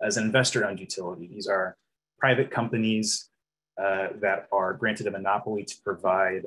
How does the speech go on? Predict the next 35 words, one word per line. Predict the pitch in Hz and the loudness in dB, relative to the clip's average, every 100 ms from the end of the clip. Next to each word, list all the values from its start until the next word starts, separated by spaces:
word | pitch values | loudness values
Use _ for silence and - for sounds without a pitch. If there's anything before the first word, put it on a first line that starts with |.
| - | -8
elec-, | 95 98 _ | -8 -8 _
exclusive | 98 - - 123 123 110 | -2 -2 2 2 4 2
electric | 98 98 101 | 2 0 -6
service, | - 101 95 95 - - - _ _ - | -4 -4 -2 -2 -4 -8 -14 _ _ -6
uh, | 95 | -6
within | 95 101 | -6 -6
a, | 95 90 - | -4 -4 -4
a, | 90 - | -6 -8
an | - | -10
exclusive | - - 104 95 87 | -6 -4 -2 -4 -4
territory. | - 90 87 - 85 85 | -6 -4 -4 -8 -8 -6
So | - | -6
the | 95 | -8
example | 92 101 101 104 | -6 -6 -4 -4
of | 98 | -4
this | 95 - | -4 -6
that | 104 | -4
we | 104 | -4
have | 98 90 92 | -4 -4 -4
in | |
North | 92 92 - | -8 -12 -8
Carolina | 98 90 90 90 92 | -4 -2 -2 -4 -8
would | 90 | -10
be | 85 | -12
Duke | 85 123 117 | -6 -4 -4
Energy, | 117 110 107 107 107 - _ _ _ 98 | -4 -4 -2 -2 -4 -6 _ _ _ -6
uh, | |
or | 98 95 | -6 -4
Dominion | 95 95 92 87 | -4 -6 -8 -10
Energy | 87 87 151 139 | -12 -14 -14 -16
in | - - | -18 -12
parts | - - | -12 -12
of | - | -12
our | - | -10
state. | - - - | -10 -10 -12